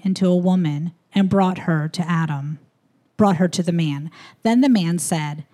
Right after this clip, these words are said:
"This at last is bone of my bones and flesh of my flesh. She shall be called woman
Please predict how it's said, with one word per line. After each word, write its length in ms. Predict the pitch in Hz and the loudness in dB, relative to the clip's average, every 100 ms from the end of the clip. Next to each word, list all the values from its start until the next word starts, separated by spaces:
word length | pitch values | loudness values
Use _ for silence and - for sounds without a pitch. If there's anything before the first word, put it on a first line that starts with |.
| _ _ - _ | _ _ -20 _
"This 520 | 185 196 262 294 - - | -4 2 2 0 -6 -2
at 220 | 220 214 | -2 0
last 460 | 208 170 156 - - | 0 0 -2 -6 -4
is 160 | 202 170 | -2 0
bone 260 | 185 180 | 2 4
of 160 | 196 180 | 2 2
my 160 | 190 185 | 0 2
bones 480 | 175 147 147 160 - | 0 0 -2 -6 -8
and 140 | 190 185 | -8 -8
flesh 380 | - 160 151 170 | -4 -2 -2 -4
of 120 | 160 | -4
my 200 | 160 156 | -4 -4
flesh. 640 | - 156 143 143 - - _ _ _ _ - | -6 -6 -6 -10 -14 -16 _ _ _ _ -12
She 360 | - - 247 | -6 2 2
shall 260 | 233 190 170 | 4 0 0
be 100 | 175 | -2
called 360 | - 170 160 | 0 2 2
woman 600 | 170 180 175 151 151 180 | 2 2 2 0 -2 -6